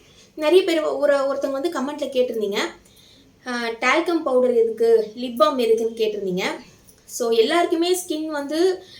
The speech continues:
நல்லா இருக்கும்னு சொல்ல முடியாது இல்லையா? So, என்னோட ஸ்கின் பாத்தீங்கன்னா, ரொம்ப ட்ரை ஆக ஆரம்பிச்சுது. So, அதனால வந்து நான் மாய்ஸ்சரைசர் எடுத்துட்டு போனேன்,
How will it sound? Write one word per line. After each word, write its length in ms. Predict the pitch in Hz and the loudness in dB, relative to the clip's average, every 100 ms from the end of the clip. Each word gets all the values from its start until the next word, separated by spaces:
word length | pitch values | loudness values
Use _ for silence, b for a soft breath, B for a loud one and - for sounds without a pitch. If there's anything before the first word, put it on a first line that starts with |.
| B | B
நல்லா 360 | 277 277 320 285 | 0 0 2 2
இருக்கும்னு 380 | 269 285 285 | 0 -4 -6
சொல்ல 220 | 285 233 240 | -4 -4 -4
முடியாது 420 | 233 214 202 185 | -6 -6 -6 -4
இல்லையா? 360 | 196 202 208 B B _ | -6 -8 -10 B B _
So, 180 | 320 | -2
என்னோட 320 | 294 311 320 320 - | -2 0 -4 -4 0
ஸ்கின் 240 | 349 370 | 0 2
பாத்தீங்கன்னா, 340 | 302 254 277 | -2 -2 0
ரொம்ப 360 | 277 254 330 370 | 0 0 -2 -2
ட்ரை 340 | 226 214 240 | -2 -2 0
ஆக 240 | 262 214 208 | -2 -4 -6
ஆரம்பிச்சுது. 500 | 196 175 185 185 - | -8 -8 -8 -10 -12
So, 220 | - 269 | -4 -2
அதனால 260 | 254 277 311 | 0 -2 -2
வந்து 240 | 254 294 | -2 -4
நான் 280 | 311 240 208 | -4 -6 -6
மாய்ஸ்சரைசர் 600 | 233 311 - 285 - 214 | -6 -6 -6 -4 -4 -4
எடுத்துட்டு 460 | 196 196 214 208 | -6 -6 -10 -8
போனேன், 180 | 208 359 | -6 -6